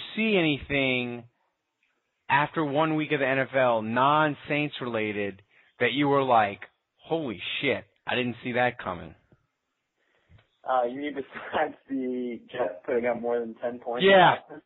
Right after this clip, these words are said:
Speaker 2: <laughs>
Speaker 1: <laughs> I had
Speaker 2: That was a
Speaker 1: Buffalo's
Speaker 2: big
Speaker 1: defense
Speaker 2: surprise.
Speaker 1: in fantasy. Yay me.
Speaker 2: Yeah.
Speaker 1: Minus two.
Speaker 2: Um, I, I'd say my biggest holy shit moment of, of the, um, well, I'd say two things. Um, well, I,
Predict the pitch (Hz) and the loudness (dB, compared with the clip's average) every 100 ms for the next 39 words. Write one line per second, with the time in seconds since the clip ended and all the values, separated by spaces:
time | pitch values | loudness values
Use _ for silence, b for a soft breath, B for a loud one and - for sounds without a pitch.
0 | - - 202 185 - 202 190 - _ _ | -8 0 0 0 2 2 2 -2 _ _
1 | - - - _ _ 143 196 196 - 160 | -10 -10 -10 _ _ 6 8 8 8 6
2 | 196 196 151 190 185 196 120 120 175 180 | 6 4 4 0 2 2 4 2 4 4
3 | 180 175 190 180 B B B 131 147 151 | 4 0 -4 -4 B B B 2 4 4
4 | 151 151 135 117 120 _ B B B B | 2 2 0 0 -4 _ B B B B
5 | B 120 120 113 127 139 147 131 - 135 | B -4 -2 0 0 2 2 0 -4 0
6 | 120 127 120 - - _ _ _ - _ | 2 0 -2 -6 -8 _ _ _ -20 _
7 | 117 151 - 202 190 170 156 143 139 135 | -8 -8 -6 -4 -4 -2 -4 -4 -6 -4
8 | 135 - _ - 135 131 127 - 131 110 | -4 -8 _ -16 -6 -4 -4 -6 -6 -4
9 | 117 117 117 113 107 101 _ - 110 107 | -4 -4 -4 -4 -6 -8 _ -8 -4 -4
10 | 110 107 107 104 107 101 101 101 98 98 | -6 -8 -6 -6 -4 -4 -4 -4 -6 -8
11 | - 123 120 - 131 120 - 123 117 107 | 0 2 2 0 -6 -6 -12 -12 -10 -8
12 | 104 107 _ _ _ _ _ _ 110 117 | -10 -12 _ _ _ _ _ _ -10 -6
13 | 117 104 - _ b - 147 117 135 | -6 -8 -14 _ b 4 4 6 2